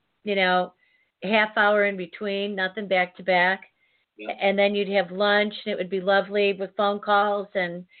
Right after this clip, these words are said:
Speaker 1: and, um, and playful time. And then you would, uh, like, kick back for ab-, about a half hour, and then you'd have maybe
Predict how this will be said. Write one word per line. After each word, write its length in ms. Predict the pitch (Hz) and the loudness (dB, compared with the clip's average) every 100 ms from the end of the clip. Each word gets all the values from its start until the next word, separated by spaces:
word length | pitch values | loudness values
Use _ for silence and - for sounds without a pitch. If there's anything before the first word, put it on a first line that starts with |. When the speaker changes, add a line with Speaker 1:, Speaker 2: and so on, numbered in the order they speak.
| - - _ - | -20 -20 _ -4
Speaker 1:
and, 300 | 180 180 185 | -2 -2 -2
um, 480 | 180 180 180 180 180 - _ - | -4 -4 -4 -8 -10 -16 _ -4
and 240 | 196 185 | -4 -2
playful 380 | - 208 208 202 | 0 0 -2 -12
time. 640 | 202 202 202 202 202 202 - | -8 -8 -6 -6 -6 -10 -10
And 200 | 180 180 | -10 -6
then 460 | 180 175 180 180 185 _ _ _ - | -6 -4 -6 -8 -14 _ _ _ -6
you 160 | 214 220 | 0 2
would, 200 | 196 180 _ _ | 2 -2 _ _
uh, 360 | 196 180 185 190 190 | -2 2 2 0 -2
like, 240 | 180 175 | -2 -2
kick 220 | - 226 | -6 -6
back 260 | 226 202 202 - | 0 2 0 -2
for 120 | 208 | -2
ab-, 100 | 190 - | -2 -2
about 260 | 196 190 | 0 0
a 60 | 190 | 0
half 280 | 196 185 - | -2 -4 -2
hour, 520 | 185 185 190 185 185 | 0 2 2 2 2
and 120 | 180 | 0
then 120 | 180 | -4
you'd 180 | 180 180 | -8 -6
have 180 | 185 175 | -4 -4
maybe 760 | 180 180 190 185 185 185 185 | -2 -2 -2 -2 -2 0 -2